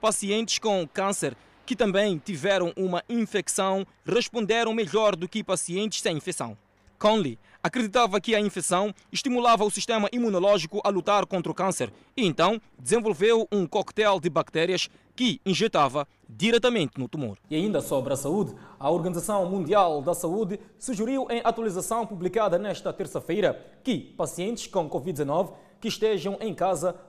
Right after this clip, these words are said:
monitorem seus níveis de oxigênio com oxímetro de pulso. O objeto é semelhante a um pregador de roupas que é colocado num dos dedos da mão. O uso deve ser acompanhado por médicos.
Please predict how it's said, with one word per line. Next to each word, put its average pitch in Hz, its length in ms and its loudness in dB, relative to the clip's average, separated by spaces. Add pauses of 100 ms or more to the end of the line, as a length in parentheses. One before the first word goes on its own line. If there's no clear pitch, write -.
monitorem 220 540 0
seus 202 360 -2
níveis 196 340 -6
de 214 220 -4 (100)
oxigênio 190 640 -2 (260)
com 214 280 -2
oxímetro 208 600 -2
de 156 80 -6
pulso. - 360 -4 (320)
O 123 300 -8
objeto 165 540 -2
é 143 160 0
semelhante 175 520 -6 (260)
a 151 80 0
um 220 220 0 (220)
pregador 220 460 4
de - 80 -6
roupas 196 420 0 (200)
que 214 80 2
é 214 40 6
colocado 214 640 2 (200)
num 214 220 -2
dos 170 180 -4
dedos 180 380 -4
da 165 80 -2
mão. 123 300 -8 (220)
O 139 120 -4
uso 190 300 -4 (200)
deve 190 260 -4
ser 220 160 -2
acompanhado 196 560 -4
por 143 180 -6
médicos. 123 540 -8